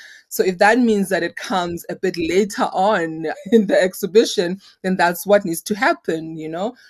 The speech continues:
So we are taking time to ensure that it represents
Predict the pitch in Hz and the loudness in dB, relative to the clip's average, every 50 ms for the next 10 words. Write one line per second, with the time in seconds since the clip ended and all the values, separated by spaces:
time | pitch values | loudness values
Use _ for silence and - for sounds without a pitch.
0 | - - _ - - - - 240 226 220 220 220 220 - - 240 254 254 - - | -20 -20 _ -16 -12 -2 4 6 6 6 6 4 2 2 2 2 0 0 -2 -4
1 | 285 254 240 - 254 240 233 - - - 226 208 208 202 202 202 202 - - 202 | -6 -4 -4 -2 -2 -2 -4 -6 -8 -6 -4 -2 -2 -2 -2 -4 -6 -6 -4 -4
2 | 196 196 196 - - - - 247 233 226 214 208 196 185 185 190 185 170 165 190 | -4 -4 -4 -6 -10 -8 -4 0 4 4 4 4 4 2 0 -2 -4 -4 -2 -2
3 | 185 180 175 - _ - - - _ _ _ _ _ _ _ _ _ - 202 202 | -2 -2 -2 -6 _ -18 -18 -18 _ _ _ _ _ _ _ _ _ -2 0 2
4 | 190 185 - _ _ - - - - - _ _ _ _ _ _ _ - 208 226 | 2 0 -2 _ _ -14 -12 -12 -12 -14 _ _ _ _ _ _ _ 2 4 4
5 | 220 220 - 254 226 208 190 214 214 208 214 220 220 220 226 226 196 - - - | 4 4 2 0 0 2 4 4 6 6 6 6 4 2 2 0 -2 -6 -10 -12
6 | - - | -12 -12